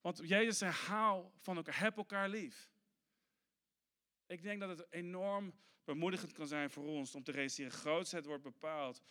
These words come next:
door wie eerst gaat. Zie, jij kan vandaag een keuze maken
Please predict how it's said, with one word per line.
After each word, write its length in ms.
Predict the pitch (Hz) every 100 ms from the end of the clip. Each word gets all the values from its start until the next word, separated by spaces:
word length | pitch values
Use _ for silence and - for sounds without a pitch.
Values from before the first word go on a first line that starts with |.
| -
door 120 | - 131
wie 140 | 139
eerst 280 | 151 143 -
gaat. 400 | 120 104 - - _ _ _ -
Zie, 160 | 147
jij 240 | 151 180 190
kan 180 | 202
vandaag 300 | 170 180 185
een 100 | 170
keuze 360 | 143 160 156 139
maken 420 | 127 113 113 107